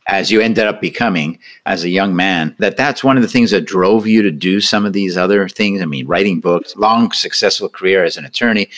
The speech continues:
and then another long, successful career as a judge, and many other adventures over the years.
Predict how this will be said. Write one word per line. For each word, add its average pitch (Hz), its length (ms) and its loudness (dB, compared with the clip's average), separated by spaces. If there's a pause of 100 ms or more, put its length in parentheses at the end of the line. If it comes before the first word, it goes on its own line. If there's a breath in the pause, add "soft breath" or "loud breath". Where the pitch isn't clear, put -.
(140)
and 85 160 -6
then 110 280 0
another 101 420 2
long, 104 320 2
successful 95 500 0
career 95 220 2
as 85 120 -4
a 73 160 -8
judge, 98 380 0 (300 loud breath)
and 113 180 0
many 139 240 2
other 113 200 4
adventures 90 520 -2
over 80 180 -6
the 76 140 -12
years. 69 320 -10